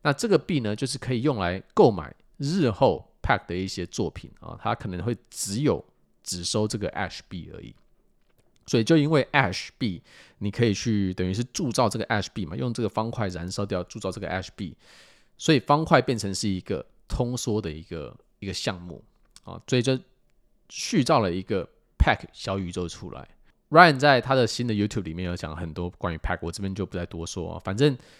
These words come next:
结论就是，我们现在是很重仓在 Pack 的宇宙，我们觉得它对比整个市场的其他项目来讲是相对很被低估的。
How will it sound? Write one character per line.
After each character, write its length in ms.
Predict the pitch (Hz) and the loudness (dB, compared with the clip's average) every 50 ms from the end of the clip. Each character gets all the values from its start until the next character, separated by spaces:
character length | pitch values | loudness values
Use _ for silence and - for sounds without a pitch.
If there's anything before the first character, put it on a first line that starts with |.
| _ _ _ _ _ _ _ _ | _ _ _ _ _ _ _ _
结 180 | - - 127 139 | -2 4 6 8
论 160 | 160 156 135 | 8 8 8
就 140 | 131 139 120 | 8 6 4
是， 320 | - - 127 107 87 - - - - - _ _ _ _ | 4 2 0 -2 -4 -6 -10 -18 -20 -20 _ _ _ _
我 100 | - 107 | -6 -4
们 140 | 95 92 92 | -4 -4 -2
现 120 | 87 113 | 0 2
在 120 | 107 101 98 | 2 2 2
是 200 | 101 104 - - _ _ _ _ _ | 2 0 0 -2 _ _ _ _ _
很 360 | _ - - - 107 90 80 78 - - - _ _ - | _ -10 -2 -2 0 -2 -2 -6 -14 -20 -20 _ _ 0
重 220 | - 107 87 90 | 0 0 0 -4
仓 280 | - - 82 76 85 90 | -8 -8 -8 -8 -8 -6
在 160 | - 95 87 | -4 -4 -2
Pack 300 | - - 104 95 - - | 0 0 0 0 -2 -4
的 80 | 95 | -8
宇 220 | 69 52 62 58 - | -8 -8 -10 -12 -10
宙， 240 | - 95 85 69 - 113 | -8 -6 -6 -8 -8 -10
我 80 | - 92 | -10 -8
们 120 | 95 90 | -8 -6
觉 120 | 90 95 90 | -6 -4 -4
得 120 | 95 90 | -4 -4
它 360 | - - 101 101 98 101 104 - _ _ _ _ _ _ _ _ _ _ - _ _ _ _ _ _ _ _ _ _ _ _ _ - - | -4 -2 0 0 0 0 -2 -6 _ _ _ _ _ _ _ _ _ _ -20 _ _ _ _ _ _ _ _ _ _ _ _ _ 0 6
对 160 | - 143 131 | 8 8 8
比 200 | - - 101 90 | 8 4 -4 -6
整 160 | - 107 92 | -6 -8 -6
个 100 | 87 90 | -6 -4
市 260 | - - - - 131 | -2 -2 0 0 0
场 200 | - - 92 87 | -2 -2 -6 -8
的 80 | 80 82 | -10 -8
其 240 | - - - 107 101 | -8 -8 -8 -6 -6
他 120 | 120 120 | -6 -6
项 200 | 120 - 139 110 | -2 -2 -2 -2
目 120 | 104 104 | -2 -4
来 140 | 92 82 82 | -4 -4 -6
讲 220 | 87 101 82 76 - 107 | -6 -8 -10 -12 -12 -10
是 400 | - - - 104 95 90 78 - - _ _ _ _ _ _ | -8 -6 -6 -4 -4 -6 -6 -8 -14 _ _ _ _ _ _
相 220 | - - 107 107 104 | -10 -8 -8 -4 -2
对 240 | 110 101 92 82 80 | -2 -2 -2 -2 -4
很 300 | 76 78 87 85 85 92 | -6 -8 -8 -8 -4 -2
被 100 | 107 98 | -2 -2
低 220 | - - 90 87 | -2 -4 -8 -8
估 260 | - - 90 82 87 | -6 -6 -8 -8 -8
的。 160 | 87 - 95 | -12 -14 -16